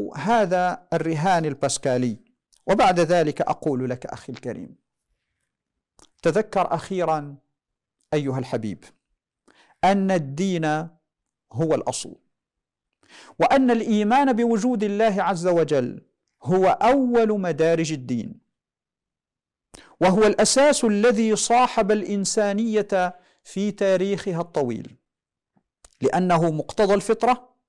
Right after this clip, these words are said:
وثمرة الاستدلال العقلي السليم. وتذكر أن الإلحاد مرض طارئ على الإنسانية،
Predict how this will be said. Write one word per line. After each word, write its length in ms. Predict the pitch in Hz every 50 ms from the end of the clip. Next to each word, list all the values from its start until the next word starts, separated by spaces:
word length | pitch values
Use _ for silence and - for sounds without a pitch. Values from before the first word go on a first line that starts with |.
| _ _ _ _ _ _ _ _ _ _ _ _ _ _ _
وثمرة 640 | - 143 143 139 - - 233 254 226 208 196 190 180 -
الاستدلال 680 | 180 170 160 - - - 165 139 143 160 170 170 160 151
العقلي 480 | 143 139 131 143 - - 156 139 131 127
السليم. 640 | - - - - 104 107 - - - - 165 _ _ _ _ _ _ _ _ _ _ _ _ _ _ _ _ _ _ _ _ _ _ _ - - - - - - _ - _ _ _ _ _ _ _ -
وتذكر 640 | 165 - 226 208 302 - - - 285 262 247 -
أن 200 | 285 294 269 254
الإلحاد 800 | 240 226 - 226 208 190 - - 196 156 139 123 127 113 - - _ _ _ _ _ _ _ _ _ - - _ _ -
مرض 640 | 160 190 254 285 277 254 196 214 226 226 220 214 - - _ _ _ -
طارئ 540 | - 285 311 330 311 254 233 - 180 170 156
على 200 | 135 165 165 156
الإنسانية، 840 | 139 - 165 143 135 - - 143 123 117 120 113 104 - 110 -